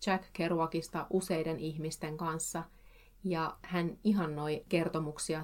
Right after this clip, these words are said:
Jackin reissuista ja oli kertonut ystävilleen, että olisi hienoa lähteä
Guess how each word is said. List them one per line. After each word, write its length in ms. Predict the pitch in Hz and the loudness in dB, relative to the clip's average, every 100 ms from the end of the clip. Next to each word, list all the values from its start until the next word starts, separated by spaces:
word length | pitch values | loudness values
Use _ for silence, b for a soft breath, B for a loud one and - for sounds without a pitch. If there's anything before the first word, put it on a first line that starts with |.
| - | -4
Jackin 320 | 160 - 160 | -4 -2 -4
reissuista 720 | 160 151 156 - 175 - 165 - - | -2 -2 -4 -4 -4 -4 -8 -8 -2
ja 100 | 208 | 2
oli 140 | 220 | 4
kertonut 440 | 233 226 214 175 175 | 6 4 4 2 4
ystävilleen, 600 | 180 180 160 160 156 156 | 2 2 0 0 0 -2
että 260 | 160 - 170 | -4 -6 0
olisi 360 | 170 160 165 | 0 0 0
hienoa 400 | 190 170 151 147 | 2 2 0 -2
lähteä 360 | 156 151 - | -4 -6 -6